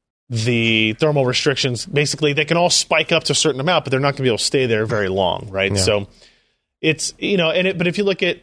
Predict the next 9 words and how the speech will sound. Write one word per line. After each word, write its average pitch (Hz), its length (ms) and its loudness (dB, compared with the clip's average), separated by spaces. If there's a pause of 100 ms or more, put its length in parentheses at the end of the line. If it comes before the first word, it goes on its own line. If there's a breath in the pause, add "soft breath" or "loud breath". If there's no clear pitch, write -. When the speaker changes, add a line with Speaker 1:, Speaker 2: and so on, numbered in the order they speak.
(100)
Speaker 1:
um, 135 340 0
Cinebench 143 380 0
scores, 107 320 -2
for 113 100 -2
example, 110 460 -2 (1120)
the, 135 320 2
the, 123 640 0
uh, 110 180 2
ThinkPad 127 640 0